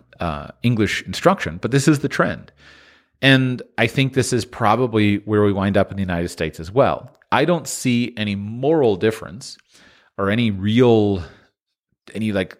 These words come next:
philosophical difference between having government school paid for from K through twelve versus government school paid for from thirteen to sixteen or from thirteen to eighteen. What's the difference at its core? There's,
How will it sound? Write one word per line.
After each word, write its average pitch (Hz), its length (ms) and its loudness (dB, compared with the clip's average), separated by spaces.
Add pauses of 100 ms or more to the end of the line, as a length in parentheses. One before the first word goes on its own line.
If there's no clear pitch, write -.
(100)
philosophical 113 880 2
difference 101 580 -2 (520)
between 120 400 0
having 107 400 -2
government 113 400 0
school 113 260 0
paid 98 300 2
for 90 280 -4
from 85 220 -8
K 110 240 0
through 101 220 -6
twelve 104 580 0 (440)
versus 110 520 4
government 107 400 0
school 117 240 0
paid 101 300 0
for 98 220 0
from 98 220 -2
thirteen 95 520 0
to 92 340 0
sixteen - 560 -2 (640)
or 98 160 4
from 95 240 0
thirteen 110 460 0
to - 120 2
eighteen. - 400 -4
What's - 220 0
the 123 80 0
difference - 640 -4
at 95 100 0
its 90 120 -6
core? - 440 0 (520)
There's, 127 420 2